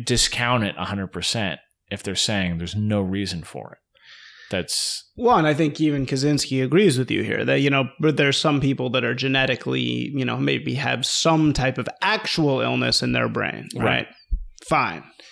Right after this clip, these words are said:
Speaker 2: Maybe there's a
Speaker 1: Well, what,
Speaker 2: tiny percentage
Speaker 1: well,
Speaker 2: of people that
Speaker 1: just
Speaker 2: have
Speaker 1: looking
Speaker 2: that,
Speaker 1: at other
Speaker 2: but
Speaker 1: mental illnesses, do you believe schizophrenia is real?
Speaker 2: Well, that's a tough one, right? Because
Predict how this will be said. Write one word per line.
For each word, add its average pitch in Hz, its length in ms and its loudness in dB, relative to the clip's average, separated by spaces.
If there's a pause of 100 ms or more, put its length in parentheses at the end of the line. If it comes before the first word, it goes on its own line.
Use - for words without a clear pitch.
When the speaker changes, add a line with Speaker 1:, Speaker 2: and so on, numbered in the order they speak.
(420)
Speaker 2:
Maybe 196 540 6
there's 151 300 6
a 135 140 4
Speaker 1:
Well, 170 120 6
what, 214 140 6
Speaker 2:
tiny 170 640 6
percentage 131 560 2
Speaker 1:
well, 123 60 -4
Speaker 2:
of - 20 -12
people 123 280 0
that 123 160 0
Speaker 1:
just 240 160 2
Speaker 2:
have 247 100 -2
Speaker 1:
looking 226 200 2
Speaker 2:
that, 185 100 2
Speaker 1:
at 135 60 4
other 156 280 6
Speaker 2:
but 139 140 -8
Speaker 1:
mental 139 400 2
illnesses, 113 520 0
do - 140 -2
you 117 80 2
believe 107 380 2
schizophrenia 98 800 -4
is - 180 -8
real? 50 160 -10 (160)
Speaker 2:
Well, 202 320 6
that's 180 240 4
a 156 80 4
tough 156 320 2
one, 127 140 -6
right? 135 260 0 (140)
Because 143 760 4